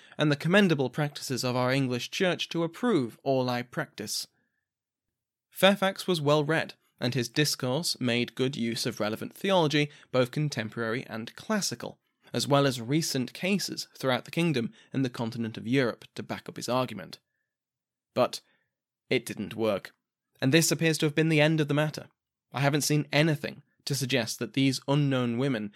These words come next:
had to face a third trial, no matter how many angry letters Fairfax wrote. These are just a few examples of an increasing trend. More and more,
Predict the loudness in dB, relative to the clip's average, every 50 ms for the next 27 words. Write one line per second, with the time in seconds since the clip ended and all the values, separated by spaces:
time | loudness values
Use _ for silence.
0 | -16 -14 _ -6 -4 -4 -4 -4 -4 -4 -4 -4 -6 -8 -6 -6 -4 -4 -4 -6
1 | -8 -10 -8 -4 -2 -2 0 0 -2 -4 -8 -12 _ _ _ _ _ -4 0 0
2 | 2 0 0 0 -2 -4 -4 -4 -4 -4 -2 -2 -4 -4 -6 -6 -4 -2 -2 -2
3 | -2 -4 -4 -6 -6 -4 -4 -4 -4 -6 -8 -10 -8 -8 -8 -8 -8 -8 -8 -8
4 | -8 -10 -10 -10 -8 -6 -4 -4 -4 -6 -10 -14 _ _ _ _ _ _ _ _
5 | _ _ _ _ _ _ _ _ _ _ _ _ _ _ _ _ _ _ _ _
6 | _ _ _ _ _ _ _ _ 2 4 4 6 4 2 2 0 0 -2 -2 -2
7 | -2 -2 -2 -2 -4 -6 -6 -8 -10 -10 -4 0 2 2 2 2 0 -2 -4 -8
8 | -8 -8 -6 -4 -2 -2 -2 -4 -6 -8 -8 -6 -6 -6 -4 -4 -4 -4 -4 -6
9 | -6 -6 -6 -4 -4 -4 -4 -4 -6 -6 -6 -4 -2 -2 0 0 -2 -4 -6 -10
10 | _ _ _ _ _ _ _ _ _ _ _ _ -2 0 2 2 2 2 2 4
11 | 4 4 2 0 -2